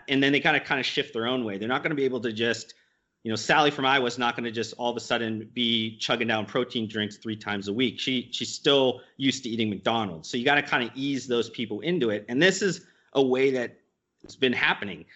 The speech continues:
Now, how you get those people to transition into it, that's, I think, people may, maybe aren't looking at that next step,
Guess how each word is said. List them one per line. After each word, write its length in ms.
Now, 400
how 320
you 180
get 180
those 220
people 260
to 80
transition 1040
into 360
it, 180
that's, 500
I 80
think, 440
people 260
may, 320
maybe 380
aren't 200
looking 380
at 120
that 140
next 260
step, 360